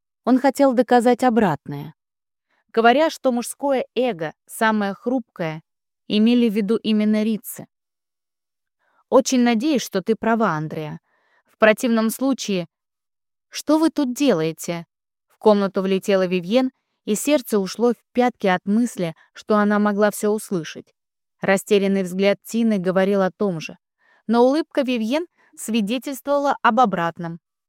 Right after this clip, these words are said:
«Нас зовут на обед. Вам стоит поторопиться». «Я иду», быстро сказала Тина. «Андреа приведет себя в порядок и спустится». Она подошла к Вивьен,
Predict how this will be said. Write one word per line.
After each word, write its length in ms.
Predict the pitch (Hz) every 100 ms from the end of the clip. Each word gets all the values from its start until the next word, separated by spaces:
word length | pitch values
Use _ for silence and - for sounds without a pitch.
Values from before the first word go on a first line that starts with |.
| _ _ _ _ _ -
«Нас 340 | 208 226 320
зовут 380 | 311 240 247 233
на 140 | 277
обед. 300 | 269 156 151 _ _ _
Вам 240 | 185 208 240
стоит 320 | - 285 254
поторопиться». 840 | - - 285 277 185 143 - 160 _ _ _ _
«Я 300 | 185 220 320
иду», 320 | 285 220 226 - _ -
быстро 340 | 185 202 202 185
сказала 480 | - 190 190 190
Тина. 420 | 185 - 185 180 175 _ _ _
«Андреа 580 | - 190 190 208 277 180 - _ -
приведет 420 | 208 202 190 233 -
себя 240 | 202 196
в 20 |
порядок 480 | - 226 302 226 196
и 60 | 233
спустится». 720 | - 175 - 160 156 - 156 _ _ _ _ _ _ _ _ _ -
Она 240 | 220 311
подошла 460 | 226 180 185 185 175
к 80 |
Вивьен, 460 | 175 180 190 262